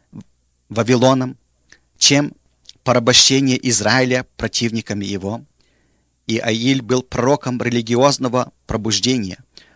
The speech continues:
Он пламенно призывал народ: «Обратитесь ко мне всем сердцем своим в посте,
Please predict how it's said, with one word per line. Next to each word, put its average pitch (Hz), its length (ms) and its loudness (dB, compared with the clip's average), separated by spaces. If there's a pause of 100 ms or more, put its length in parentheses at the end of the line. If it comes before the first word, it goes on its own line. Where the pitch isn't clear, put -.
(160)
Он 117 200 0
пламенно 135 540 0
призывал 127 600 2
народ: 120 500 -2 (600)
«Обратитесь 120 680 0
ко 120 140 0
мне 123 220 2
всем 135 360 2
сердцем - 480 0
своим 113 400 -2
в - 120 -16
посте, 117 580 -2